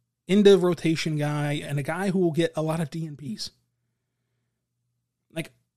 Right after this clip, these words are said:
even without Chet Holmgren, there are still not enough minutes to go around. You still have a ton of guys who you need to get on the floor.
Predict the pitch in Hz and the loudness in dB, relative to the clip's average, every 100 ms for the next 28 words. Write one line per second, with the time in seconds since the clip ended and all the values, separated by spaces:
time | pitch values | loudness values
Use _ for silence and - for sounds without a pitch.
0 | _ - 247 302 247 226 - 170 185 214 | _ 0 4 6 4 2 0 0 2 0
1 | 254 - _ _ _ _ _ _ _ _ | -2 -8 _ _ _ _ _ _ _ _
2 | _ _ _ _ - 220 190 - - 254 | _ _ _ _ 0 2 4 2 4 4
3 | 208 156 160 185 175 170 175 - 156 165 | 4 4 2 0 0 2 2 0 -2 -2
4 | - 147 151 127 135 180 - 170 - 233 | -2 -2 -2 -2 -6 -8 -6 -4 0 0
5 | 202 - - 208 151 165 151 - 151 143 | 0 -4 0 0 2 0 -2 -4 -2 -2
6 | 139 160 147 139 151 139 - - 208 | 0 0 0 -2 -2 -2 -6 -12 -12